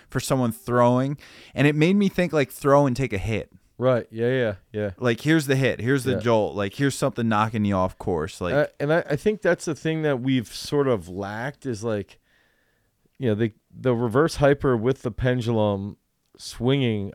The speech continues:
Speaker 2: I think, is awesome. I think we haven't developed more movements for other exercises using a pendulum. So think about, like, the shot swing from the Werner Gunther video.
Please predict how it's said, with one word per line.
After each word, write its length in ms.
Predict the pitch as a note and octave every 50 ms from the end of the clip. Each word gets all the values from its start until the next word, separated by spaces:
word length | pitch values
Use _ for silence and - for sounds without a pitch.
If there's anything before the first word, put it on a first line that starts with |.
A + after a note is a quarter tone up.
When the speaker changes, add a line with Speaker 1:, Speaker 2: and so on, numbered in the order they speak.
| _ -
Speaker 2:
I 140 | G#2 A#2+ A#2+
think, 260 | - D3+ C3 A2 -
is 280 | G2 E2+ - - - _ _ _ -
awesome. 560 | G2+ G#2+ A2 G#2+ - - - F#2 E2+ D#2+ D2+ - _ _ _ _ _ _ _ _ _ _ _ _ _ _ -
I 100 | B2 B2
think 280 | - - D3+ D3+ - _ _ _ _ _ _ _ _ -
we 400 | A2+ A#2+ A#2+ B2 C3+ D#3 E3+ D#3+
haven't 460 | D3+ D3+ D3+ D3 C3 D3 C#3 B2+ - _ _ _ _ _ _ _ _ _ _ _ _ _ _ _ _ _ _ _ _ - - - _ -
developed 800 | - C3 A#2 F#2+ F#2 C3 B2 B2+ B2+ B2+ B2 - _ - - - _ _ _ _ _ -
more 600 | - A2 A#2 A#2 A#2+ B2+ C3+ C#3+ D3+ D#3+ D#3+ D#3 C3+
movements 1040 | B2 A#2+ B2 C3 C#3 C#3+ C3+ A#2 A#2 A#2+ A#2+ B2 C3+ D3+ E3+ - - - - - - _ _ _ _ _ _ _ _ _ _ _ _
for 540 | - - - - - B2 A#2+ A#2+ A#2 - - _ _ -
other 380 | B2 C3 B2+ C3+ C3 B2+ - - -
exercises 960 | B2 B2 - - - D3+ C#3+ - - D3 C3+ C#3+ D3 C#3 D#3 D#3 C#3 - - -
using 360 | G#2+ A2+ A#2+ A#2 A2 A#2+ A2
a 60 | G2 E2
pendulum. 480 | G#2 G2 F#2+ E2+ F2 D#2+ C#2+ D2 D2+ _ _ _ _ _ _ _ _ _ -
So 160 | - - D3
think 180 | - E3+ E3+ E3
about, 160 | D3+ D#3+ C#3+
like, 160 | C#3+ C3+ -
the 80 | - A#2+
shot 320 | - - C3+ B2 A2 -
swing 240 | - - A#2+ A2 G#2
from 160 | - - A#2
the 80 | G#2+ G#2
Werner 280 | G2+ A2 A2+ A2 G#2+
Gunther 280 | F#2 G2+ G2 G2 - G2+
video. 460 | E2 F#2 F2 F2 F2 F2 E2 E2 E2